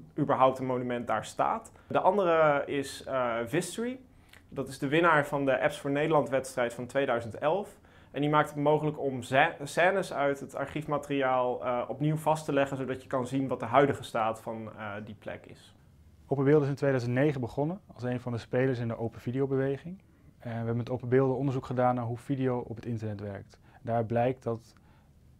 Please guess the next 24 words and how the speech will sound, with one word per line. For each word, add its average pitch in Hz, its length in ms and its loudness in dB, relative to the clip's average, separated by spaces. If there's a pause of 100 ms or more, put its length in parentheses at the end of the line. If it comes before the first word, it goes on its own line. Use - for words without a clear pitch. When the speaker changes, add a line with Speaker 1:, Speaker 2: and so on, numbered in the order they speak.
(360)
Speaker 2:
open 147 300 -2
licentiëring 131 680 -2
van 127 140 -8
video 131 280 -2
heel 127 160 2
belangrijk 107 400 -4
is. - 280 -20 (340)
En 117 100 -8
we 113 60 -2
met 117 180 -2
het, 113 160 -2
met 117 140 -8
Open 113 180 -6
Beelden 123 240 0
project 117 400 -6 (380)
hebben 113 320 -2
we 110 80 0 (520)
gezien 123 640 -2
en 123 120 -6
kunnen 113 380 -2
me-, 117 200 -2
meetbaar 131 320 -2
maken, 131 420 -4
eh, 120 80 -12